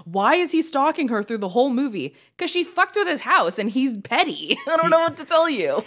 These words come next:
Speaker 2: It's very, uh, it's very, very Leatherface, but he's a lot more proactive and patient
Speaker 1: <laughs>
Speaker 2: about
Speaker 1: Yes.
Speaker 2: it.
Speaker 1: Yes, he's very, like, one-track minded about this. He's like, "Oh, you, you gonna talk shit on my house?"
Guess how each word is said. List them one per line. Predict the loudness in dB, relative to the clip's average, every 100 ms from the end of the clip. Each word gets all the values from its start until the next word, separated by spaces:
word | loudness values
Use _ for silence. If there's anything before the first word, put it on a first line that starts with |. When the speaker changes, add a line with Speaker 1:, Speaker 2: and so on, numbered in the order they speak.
| -6 -4
Speaker 2:
It's | -4 0
very, | 0 2 0
uh, | 0 0
it's | 0
very, | 0 -2 -2
very | -2 -2 -2
Leatherface, | -2 0 0 0 -2 -4 -4
but | -6
he's | -2
a | 2
lot | 2 0
more | -2 -4
proactive | -2 -2 -4 -8 -10 -10 -8
and | -8 0
patient | 0 0 -2 2
Speaker 1:
<laughs> | 2
Speaker 2:
about | 2
Speaker 1:
Yes. | 0 -2 -4 -8 -12
Speaker 2:
it. | -6
Speaker 1:
Yes, | 0 0 0
he's | -4 -6
very, | -4 0 0 0
like, | 0 -2
one-track | -2 -2 -2 -2 -2 -2
minded | -2 -2 -2 -4 -4
about | -4 -4 -4
this. | -6 -8 -6
He's | -4
like, | -4 -4 -4
"Oh, | 0 2
you, | 0 -6
you | -8 -6
gonna | -4 -2
talk | -2 -2
shit | -2 -2
on | -2
my | -2 -4
house?" | -6 -12 -16 -18